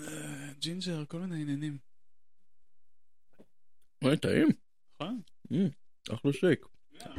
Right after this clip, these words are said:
Speaker 2: אני גם בדיוק קניתי לעצמי כזה ג'וסר שייקר כזה.
Speaker 1: אה, סוויט.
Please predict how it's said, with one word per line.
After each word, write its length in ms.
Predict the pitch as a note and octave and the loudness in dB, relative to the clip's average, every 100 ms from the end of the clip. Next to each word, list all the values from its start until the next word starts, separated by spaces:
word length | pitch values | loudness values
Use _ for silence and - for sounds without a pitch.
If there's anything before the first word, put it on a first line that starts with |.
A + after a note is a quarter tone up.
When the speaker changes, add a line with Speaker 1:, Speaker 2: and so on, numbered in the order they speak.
| - - | -8 2
Speaker 2:
אני 120 | A2 | 6
גם 180 | G#2+ A#2 | 8 8
בדיוק 220 | C3 G#2+ | 8 6
קניתי 300 | A2 G2+ F#2+ | 6 6 6
לעצמי 360 | G2 F#2 - G2+ | 4 4 2 2
כזה 360 | G2+ F#2+ G2+ G2 - - - - - - - | 2 2 2 0 -4 -18 -18 -18 -20 -18 -6
ג'וסר 400 | G#2+ A2+ A2 G#2+ | 6 8 10 8
שייקר 480 | G#2 A2 G#2 - G2+ | 8 10 10 8 4
כזה. 320 | - F#2 F#2 A2+ - - - | 6 4 6 4 2 -18 -12
Speaker 1:
אה, 160 | A#2+ A#2 - | -8 -4 0
סוויט. 500 | - C3+ C3+ B2+ | 0 2 0 -2